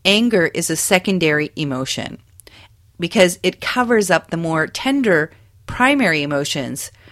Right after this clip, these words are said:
of shame, embarrassment, or disappointment.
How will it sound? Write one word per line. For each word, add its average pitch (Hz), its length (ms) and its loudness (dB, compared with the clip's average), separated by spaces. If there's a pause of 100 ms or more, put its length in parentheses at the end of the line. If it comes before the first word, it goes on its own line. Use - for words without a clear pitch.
(140)
of 151 320 0
shame, 156 600 -2 (280)
embarrassment, 143 840 -2 (540)
or 143 200 -4
disappointment. 139 840 -8